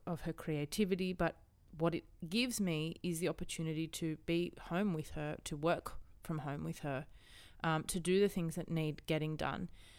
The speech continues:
Um, you know, I am, I am conscious about what she watches, and as she's getting older, it's a little bit hard to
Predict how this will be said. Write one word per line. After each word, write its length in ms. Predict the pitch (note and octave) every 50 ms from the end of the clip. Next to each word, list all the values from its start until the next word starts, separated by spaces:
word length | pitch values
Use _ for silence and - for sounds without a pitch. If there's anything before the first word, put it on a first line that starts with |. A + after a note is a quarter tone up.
| - - - - - -
Um, 360 | E3 D#3+ D#3 D#3 D#3 D3+ D3+ - - - - - - - - - - - - - - - - - - - - - -
you 60 | - G3
know, 100 | F#3 F3
I 80 | F3+
am, 260 | F#3 G3 G#3 G#3+ - - - - - - - -
I 80 | F3+
am 160 | F#3 G#3+ B3 A#3
conscious 520 | - - - F#3 G3+ G#3+ - - G#3 -
about 220 | F3+ F3 E3+ -
what 180 | E3 F3+ - -
she 120 | - F#3
watches, 400 | E3 E3 F3 D#3+ - - F3 D#3
and 100 | E3+ E3+
as 120 | E3+ F3 -
she's 200 | - - - -
getting 240 | F3+ E3+ E3 E3 D#3+
older, 220 | D#3+ D#3+ D#3 -
it's 140 | - - -
a 40 | E3+
little 220 | E3 E3+ F3 E3
bit 120 | F3 -
hard 320 | - - E3 D#3+ D#3+ D#3+ -
to 240 | - E3+ D#3+ D#3